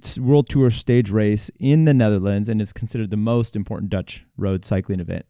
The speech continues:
as you can imagine, due to that's the only one that they have. Uh,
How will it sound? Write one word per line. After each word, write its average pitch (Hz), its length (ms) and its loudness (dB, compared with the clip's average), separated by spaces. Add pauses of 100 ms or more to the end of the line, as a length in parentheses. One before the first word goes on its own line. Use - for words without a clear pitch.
(100)
as 104 180 -2
you 98 60 -4
can 92 180 -6
imagine, 95 460 -4 (220)
due 98 100 0
to 90 60 -4
that's 90 160 -6
the 101 80 0
only 92 120 -2
one 92 180 -4
that 87 80 -8
they 95 100 -4
have. 101 200 -2 (480)
Uh, 104 280 0